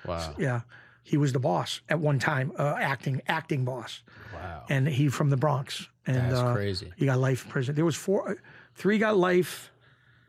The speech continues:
Speaker 2: three got life, one got twenty-five years, the four, and then, um,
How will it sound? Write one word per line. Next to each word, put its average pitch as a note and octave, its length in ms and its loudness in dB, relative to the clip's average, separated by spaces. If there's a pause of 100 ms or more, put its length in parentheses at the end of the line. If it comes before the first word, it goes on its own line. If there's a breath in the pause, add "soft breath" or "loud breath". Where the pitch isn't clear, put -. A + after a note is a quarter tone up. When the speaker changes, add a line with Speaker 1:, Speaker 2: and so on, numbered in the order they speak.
(160 soft breath)
Speaker 2:
three F#3+ 180 2
got G#3+ 180 2
life, D#3+ 500 2 (1000 soft breath)
one D#3+ 160 4
got E3 160 2
twenty-five E3+ 440 0
years, C#3+ 460 2
the - 80 -4
four, C#3+ 400 0 (480 loud breath)
and C#3 160 4
then, D3 300 4
um, C3+ 480 2